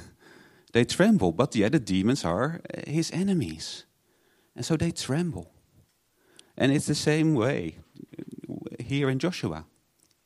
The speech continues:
And in a way, for the Israelites, it's good news, right? If you're with Jesus <laughs> and all the demons are trembling before Jesus, you, you feel pretty safe. You feel like, you know, <laughs> "Hey, Jesus, uh,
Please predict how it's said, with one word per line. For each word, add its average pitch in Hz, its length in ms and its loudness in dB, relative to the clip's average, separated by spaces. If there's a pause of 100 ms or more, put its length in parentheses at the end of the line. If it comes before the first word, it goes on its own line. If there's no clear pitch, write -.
(300)
And 226 200 4
in 123 120 8
a 123 40 4
way, 151 200 4
for 135 160 0
the 131 100 0
Israelites, 151 480 0
it's 139 100 -4
good 139 160 2
news, 131 320 4
right? 180 240 2 (500)
If 120 120 6
you're 175 160 12
with 170 160 10
Jesus - 720 0 (200)
<laughs> - 200 -16
and 117 140 6
all 151 140 10
the 139 100 4
demons 151 380 6
are 135 60 2
trembling 135 480 6
before 117 280 2
Jesus, 135 540 0
you, 127 80 0
you 120 120 -2
feel 135 180 0
pretty 117 260 -2
safe. 95 400 -2 (560)
You 107 100 -2
feel 117 200 4
like, 107 180 2
you 113 60 0
know, 147 160 0 (280)
<laughs> - 260 -6
"Hey, 143 180 -4 (140)
Jesus, 123 480 0
uh, 110 160 4